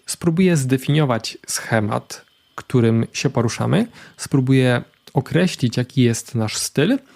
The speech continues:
i w efekcie da nam tekst, który pasuje do tego zestawu, który jej dołączyliśmy, ale jednocześnie nie jest kropka w kropkę taki sam. Więc zależnie od tego, czy potrzebujesz konkretnego dopasowania, czy takiego swobodnego dostosowania się do stylu,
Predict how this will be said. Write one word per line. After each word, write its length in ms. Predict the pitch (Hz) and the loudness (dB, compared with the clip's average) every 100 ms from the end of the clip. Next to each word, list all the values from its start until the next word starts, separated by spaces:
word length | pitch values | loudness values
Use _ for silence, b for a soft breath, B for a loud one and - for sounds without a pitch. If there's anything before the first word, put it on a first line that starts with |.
| B B B - | B B B -2
i 80 | |
w 40 | 175 | 0
efekcie 480 | 160 196 - 220 170 | 0 -2 0 -2 0
da 140 | 135 | 0
nam 180 | 127 113 | 0 -2
tekst, 360 | - 226 - | -4 -4 -6
który 280 | - - 240 | -10 -4 -2
pasuje 460 | 240 196 - 180 175 | -2 -4 0 2 2
do 100 | 151 | 2
tego 200 | 143 135 | 2 2
zestawu, 520 | 117 - 123 131 135 - - | 0 0 0 0 0 -6 -8
który 240 | - 123 | -2 2
jej 140 | 113 | 2
dołączyliśmy, 680 | 110 110 110 - 160 - 254 269 B B B - | 2 0 0 0 0 0 0 -2 B B B -4
ale 200 | 240 269 | 0 2
jednocześnie 560 | 185 170 160 156 170 | 2 2 0 0 2
nie 160 | 147 131 | 2 4
jest 240 | 135 - | 2 -2
kropka 340 | - 120 - 131 | -4 -4 -2 -4
w 80 | |
kropkę 420 | - 107 - 107 113 - _ - | -4 -8 -4 -4 -4 -10 _ -12
taki 220 | - - | -10 -4
sam. 240 | 143 117 - _ _ _ - | -4 -4 -8 _ _ _ -8
Więc 420 | 131 139 143 135 | 0 2 4 2
zależnie 460 | 127 147 170 175 156 | 2 2 4 4 2
od 140 | - | 0
tego, 260 | - 175 165 | -2 0 0
czy 140 | - | 0
potrzebujesz 560 | - 127 127 117 117 - | -2 0 0 2 2 0
konkretnego 520 | 117 104 117 208 214 | -4 -2 -2 0 2
dopasowania, 680 | 170 139 - 117 110 110 110 - - | 0 0 0 2 2 0 -4 -10 -2
czy 220 | 135 117 | 0 0
takiego 400 | - 107 120 113 | -2 -2 0 0
swobodnego 760 | - - 117 117 113 135 127 | -2 -2 0 0 2 2 2
dostosowania 640 | 113 107 - - 120 120 110 | 0 -4 -8 -6 -2 0 0
się 120 | 117 | 0
do 100 | 113 | 0
stylu, 420 | - 165 220 | 0 2 2